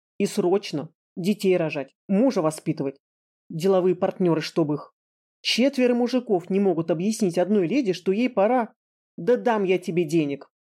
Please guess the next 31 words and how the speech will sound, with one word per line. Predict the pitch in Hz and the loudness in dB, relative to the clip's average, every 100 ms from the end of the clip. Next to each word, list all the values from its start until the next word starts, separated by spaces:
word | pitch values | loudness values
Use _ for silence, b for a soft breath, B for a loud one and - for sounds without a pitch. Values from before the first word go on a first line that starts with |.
| _ _ | _ _
Прекрати | 214 233 233 240 | -4 0 0 0
эти | 185 196 | 0 0
манипуляции». | 180 170 180 156 143 - 139 - _ _ _ _ _ _ _ _ _ _ | 0 0 0 0 -2 -6 -8 -8 _ _ _ _ _ _ _ _ _ _
Мои | 156 160 156 | -2 0 0
губы, | 175 240 220 - _ - | 0 0 -2 -4 _ -6
за | 175 | -2
момент | 185 190 185 170 | 2 2 0 -2
до | 170 | -2
того | 190 180 | -2 0
начавшие | 170 175 190 165 170 | 0 0 -2 -2 -4
трястись | 165 180 - 190 170 | -2 -4 -2 -4 0
в | |
одном | 165 180 170 | 0 0 0
знакомом | 165 180 196 160 | -2 -2 0 -2
всем | 156 180 165 | -2 -2 0
мужчинам | 170 - 156 156 | 0 0 0 0
жесте, | 202 269 - 240 - _ _ _ | 0 -2 -4 -10 -10 _ _ _
сразу | 381 359 339 | 0 2 2
прекратили | 269 190 185 226 202 | 0 0 -2 -2 -2
тряску. | - 139 - 143 147 _ _ _ _ _ | -2 -4 -4 -10 -12 _ _ _ _ _
Манипуляции, | 247 247 240 247 170 - 151 | 0 2 2 0 0 -2 -6
значит, | 143 127 - - _ | -4 -6 -6 -16 _
нахватался | 190 208 220 262 269 185 180 | -4 -2 0 0 2 0 0
от | 170 | 0
меня | 175 156 | 2 2
умных | 156 156 | 2 0
слов. | 160 156 135 - _ _ _ _ _ | -2 -4 -6 -10 _ _ _ _ _
Кому | - 170 208 | -2 0 0
сказать, | - 202 196 240 220 | 0 -2 0 -2 0
не | 175 | 0
поверят. | 175 247 269 160 - | 2 2 2 0 -4